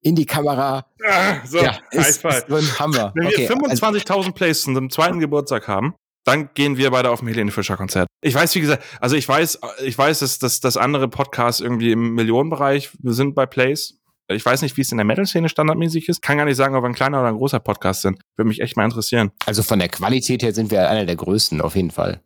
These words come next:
Speaker 2: Äh, Qualität sind wir die Besten, hallo? Was geht ab?
Speaker 1: <laughs>
Speaker 2: Nein, aber ich sag mal, weil, weil, weil doppelt reicht mir nicht, muss ich ganz ehrlich sagen.
Speaker 1: Mhm.
Speaker 2: Doppelt reicht mir nicht. Für, das wären dann, das wären dann,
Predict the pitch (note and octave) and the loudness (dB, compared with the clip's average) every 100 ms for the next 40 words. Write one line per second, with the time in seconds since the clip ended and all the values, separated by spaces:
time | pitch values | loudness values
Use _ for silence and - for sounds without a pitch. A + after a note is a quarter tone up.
0 | _ _ - F#2+ F#2+ F#2+ - A2 G#2 G#2 | _ _ -10 -4 -4 -2 -2 0 0 -2
1 | F#2+ G#2 B2 G#2 A2+ - F#2+ G2+ C3+ B2 | -2 0 0 2 -4 -4 -4 -2 -2 -2
2 | B2+ - F#2+ B2+ D3 - - - B2+ - | -2 0 -2 -2 -4 -4 -8 -4 -6 -4
3 | B2+ A#2 C#3 B2+ A#2+ A2+ A#2+ D#3+ D3+ B2 | -4 0 0 2 0 0 -2 0 0 0
4 | A#2 B2+ A#2 B2+ B2 B2 A#2+ F#3 A#3+ - | 0 -2 2 0 2 0 0 0 -2 0
5 | C#3 C#3 B2+ G#2+ F#2+ - B2 C3+ D#3+ E3+ | 0 0 0 0 0 -2 -2 0 -2 -2
6 | E3+ D#3 A#2+ D#2 - - _ _ _ - | 0 0 0 -2 -4 -12 _ _ _ -4
7 | A2+ A#2 F#3+ D3 F3 D#3 A#2+ G#2+ - G2+ | 0 2 2 0 0 0 2 0 0 -2
8 | F#2 F#2 - A#2 B2+ B2 C3 C#3 C#3 B2 | -2 -4 -4 -2 -2 0 0 2 0 -2
9 | B2+ C3+ C#3 C3 A#2 | 0 0 2 0 -2